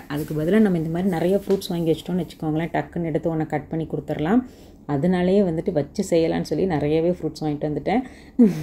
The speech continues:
எது கேட்டாலும் ஒரு ஜூஸை போட்டு கொடுத்துடலாம், ஒரு ஃப்ரூட்ஸை கட் பண்ணி கொடுத்துடலாம் அப்படின்னு சொல்லிட்டு,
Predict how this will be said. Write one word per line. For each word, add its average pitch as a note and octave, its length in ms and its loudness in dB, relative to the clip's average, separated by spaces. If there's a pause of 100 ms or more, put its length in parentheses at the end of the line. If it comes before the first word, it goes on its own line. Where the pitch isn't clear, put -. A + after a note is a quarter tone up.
(460)
எது E3+ 200 2
கேட்டாலும் F#3 440 4
ஒரு F3 140 6
ஜூஸை F3+ 280 2
போட்டு D#3+ 220 0
கொடுத்துடலாம், D#3 520 -2
ஒரு D#3+ 120 0
ஃப்ரூட்ஸை F#3 340 -2
கட் D#3+ 180 -4
பண்ணி D#3+ 160 -2
கொடுத்துடலாம் D3+ 480 -2
அப்படின்னு D3 240 0
சொல்லிட்டு, D3 360 0